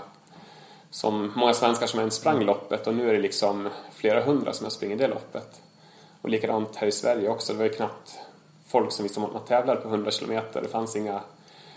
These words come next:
stora ultralopp i Sverige heller. Medan nu så finns det ju jättemycket folk och det är ju jättemånga som vet vad ultra är för något. Så det är ju,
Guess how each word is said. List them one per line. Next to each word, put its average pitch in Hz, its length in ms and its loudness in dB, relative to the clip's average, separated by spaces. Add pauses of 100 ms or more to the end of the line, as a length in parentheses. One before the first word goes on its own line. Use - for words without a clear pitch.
(160)
stora 104 380 4
ultralopp - 460 0
i - 20 -4
Sverige 113 300 2
heller. 120 320 -4 (160)
Medan 110 260 -6
nu 117 140 -6
så - 200 -6 (400)
finns 113 200 -8
det - 80 -6
ju 107 140 -4 (800)
jättemycket 113 480 -2
folk 92 280 -2
och 92 200 -2
det 104 80 0
är 95 120 2
ju 92 280 -4
jättemånga 107 360 -4
som 107 120 -4
vet 101 160 -6
vad 104 80 2
ultra 98 300 -2
är - 60 2
för - 120 -8
något. - 160 -10
Så - 80 -10
det 120 60 -6
är 104 60 -6
ju, - 100 -8